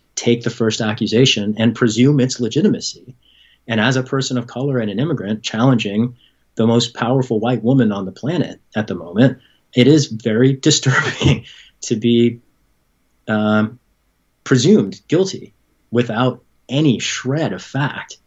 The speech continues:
to back it up. Um, and I, you know, for me, it's disappointing, not just about, like, those supporters, but it is very disappointing for me about what it indicates about our country. I fear maybe that we get the democracy we deserve, and I hope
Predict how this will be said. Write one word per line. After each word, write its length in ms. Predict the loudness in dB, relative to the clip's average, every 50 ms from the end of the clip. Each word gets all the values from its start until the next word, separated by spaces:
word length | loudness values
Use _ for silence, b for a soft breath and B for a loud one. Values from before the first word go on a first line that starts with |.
| _ _ _ _ _
to 100 | -4 -2
back 300 | 0 0 0 0 -2 -2
it 80 | 0 0
up. 300 | 0 0 0 -6 -14 _ _ _ _ _ _ _ _ _ _ -8
Um, 460 | -6 -6 -4 -4 -4 -4 -4 -4 0
and 160 | 2 2 4
I, 80 | 4 2
you 140 | 2 2 2
know, 120 | 2 2 2
for 140 | 2 4
me, 120 | 4 4 4
it's 120 | 2 2
disappointing, 560 | 0 -2 0 -2 -4 -4 -2 -2 0 2 2
not 180 | 2 0 0 0
just 200 | -2 -4 -4 -4
about, 340 | -4 -4 -2 -4 -4 -4 -6
like, 260 | -8 -8 -10 -10 -18 _ _ _ _
those 220 | -4 -2 -2 -4
supporters, 460 | -6 -6 0 2 4 4 4 4 2
but 100 | 2 0
it 100 | 2 2
is 180 | 2 0 0 0
very 180 | -2 -2 -2
disappointing 580 | -2 -4 -4 -6 -6 -10 -8 -4 0 0 0 0
for 160 | 0 -2 -2
me 100 | -2 -2
about 200 | -2 -4 -4 -2
what 120 | 0 0 2
it 80 | 4
indicates 420 | 4 2 2 2 0 -2 -2 -2 -4
about 340 | -6 -4 -4 -4 -6 -6 _ _ _ _
our 180 | -4 -4 -4 -4
country. 400 | 0 2 2 2 4 4 4 2
I 80 | 2 -2
fear 380 | -2 0 0 2 2 0 0 -2
maybe 300 | -4 -4 0 2 2 2
that 120 | 2 0
we 100 | -2 -2
get 160 | -4 -4 -4 -4
the 60 | -6
democracy 560 | -6 -6 -4 -4 -4 -4 -4 -4 -4 -4 -4
we 80 | -4 -4
deserve, 400 | -4 -4 -2 0 2 2 2 2
and 80 | -2
I 60 | -4
hope 260 | -2 -4 -4 -4 -6